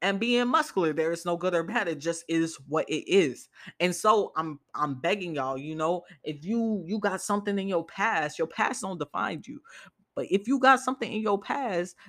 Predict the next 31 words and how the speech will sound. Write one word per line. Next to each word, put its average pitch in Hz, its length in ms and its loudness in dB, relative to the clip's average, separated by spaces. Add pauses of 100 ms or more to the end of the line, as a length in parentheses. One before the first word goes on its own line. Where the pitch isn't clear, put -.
that 202 160 2
you 208 80 -2
think 214 200 -2
is 185 100 -4
holding 196 260 2
you 190 100 -2
back, 247 260 2
or 196 140 6
even 277 300 2
if 277 120 0
it's 202 160 -2
not 196 220 4
holding 175 240 -2
you 170 100 -6
back, 156 240 0
even 214 160 -2
if 208 140 0
you 202 100 -2
made 170 240 -4
peace 180 280 -6
with 143 80 -8
that, 139 120 -6
I've 185 140 -4
made 175 300 -6
peace 202 400 -2 (180)
with 160 160 2
who 185 160 6
I 151 120 6
was 143 440 2
years 151 280 0
ago. 139 340 -2